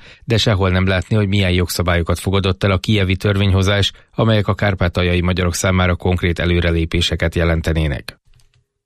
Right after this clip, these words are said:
A gazdasági és energetikai miniszter visszahívta Berta Adrient, az Exim Bank Z R T és a Mehib Z R T vezérigazgatói tisztségéből,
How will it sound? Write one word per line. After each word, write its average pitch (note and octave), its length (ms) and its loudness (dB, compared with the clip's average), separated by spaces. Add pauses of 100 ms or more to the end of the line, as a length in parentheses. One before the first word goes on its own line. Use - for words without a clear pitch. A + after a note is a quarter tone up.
(300)
A C3+ 120 2
gazdasági B2+ 600 2
és A#2 160 2
energetikai A#2 640 2
miniszter A2+ 460 2
visszahívta G#2+ 580 0
Berta G#2+ 320 0
Adrient, G#2 480 0
az G2 120 0
Exim G#2 400 0
Bank G2+ 180 2
Z F#2 120 2
R G#2 220 0
T - 100 -8
és G#2+ 300 2
a G#2 60 2
Mehib F#2 320 2
Z F2+ 100 -4
R F2+ 200 2
T - 80 -12
vezérigazgatói F#2+ 960 0
tisztségéből, G2 920 0